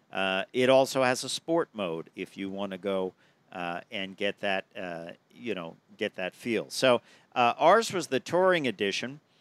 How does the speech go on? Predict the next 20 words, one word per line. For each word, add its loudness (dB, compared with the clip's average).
uh, 2
which -2
starts 0
at 0
thirty-six -2
thousand 0
two 0
forty, -2
but -2
you -2
can -2
get 2
a 4
hybrid, 0
uh, 2
in, -2
uh, 2
the 0
base 2
model, 2